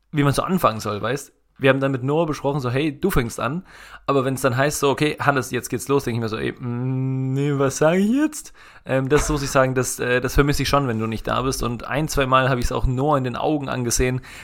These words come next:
dass wir beide <laughs> nicht, nicht den Übergang geschafft haben. So, wir waren beide durch mit dem Thema, aber keiner von uns beiden hat diesen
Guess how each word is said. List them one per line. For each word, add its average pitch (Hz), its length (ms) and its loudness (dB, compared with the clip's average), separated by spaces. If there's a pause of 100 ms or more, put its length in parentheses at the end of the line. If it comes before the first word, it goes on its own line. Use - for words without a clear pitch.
dass 120 160 -2
wir 135 140 2
beide 131 480 2 (260)
<laughs> - 160 0
nicht, 151 420 4
nicht 156 220 0
den 165 80 -8
Übergang 190 340 6
geschafft 127 360 6
haben. 117 160 0
So, 127 160 -4
wir 139 80 4
waren 147 100 4
beide 151 320 4 (300)
durch 269 200 8
mit 269 100 4
dem 240 120 2
Thema, 226 400 -2 (140)
aber 156 180 8
keiner 170 240 4
von 165 120 2
uns 156 120 -4
beiden 151 240 2
hat 151 100 -2
diesen 143 300 0